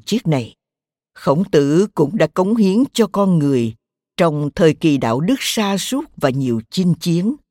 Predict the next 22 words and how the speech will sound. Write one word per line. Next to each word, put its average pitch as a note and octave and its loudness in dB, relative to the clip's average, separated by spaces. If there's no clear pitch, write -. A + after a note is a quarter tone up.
một D#3 2
định C3+ 2
hướng E3+ 2
đạo A2+ -2
đức D#3+ -2
chính F#3+ 2
trị G#2+ 0
hoàn A#2+ -2
toàn A2 -2
mới, C#3+ 0
một E3+ 0
định D#3+ 2
hướng G#3 2
vượt C3+ 0
xa G3 -6
trên A3 2
cuộc - -4
sống E3+ -4
của F#3+ 0
từng G#2+ -4
cá B2+ -6
nhân. D3+ 0